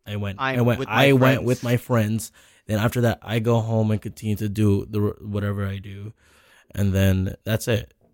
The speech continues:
Speaker 1: And you, you did not do anything that, that really helped you grow or help other people grow. You just made a checklist that you attended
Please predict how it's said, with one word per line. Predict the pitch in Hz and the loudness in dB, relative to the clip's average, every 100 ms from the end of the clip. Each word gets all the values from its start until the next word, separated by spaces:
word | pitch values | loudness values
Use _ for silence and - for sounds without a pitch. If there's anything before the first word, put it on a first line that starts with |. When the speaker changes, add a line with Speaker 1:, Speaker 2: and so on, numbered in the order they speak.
| _ _ | _ _
Speaker 1:
And | 110 107 101 - _ _ | -2 0 0 -4 _ _
you, | 127 120 | 2 6
you | 107 110 | 6 6
did | 113 110 | 6 6
not | 107 107 104 | 4 2 2
do | 107 101 | 0 0
anything | 104 107 107 110 104 101 98 - _ _ _ _ 123 | 0 0 0 -2 0 0 -2 -8 _ _ _ _ -6
that, | 104 - - | -6 -6 -12
that | 110 - | -10 -4
really | 107 107 104 101 98 82 _ _ | 2 2 4 2 0 -6 _ _
helped | - 107 117 - | -6 0 0 0
you | 107 156 | 2 4
grow | 151 107 104 | 6 6 6
or | 135 113 | 4 4
help | 104 - | 2 0
other | 107 131 | 0 0
people | 120 - 104 | -2 -4 -2
grow. | 98 101 | 0 2
You | 107 104 | 2 2
just | 110 - | -2 -4
made | 101 104 | 0 2
a | 107 | 2
checklist | - 110 - 104 101 | 2 0 2 0 0
that | 101 | 0
you | 104 107 | 2 2
attended | - 117 104 104 98 | 2 0 4 4 2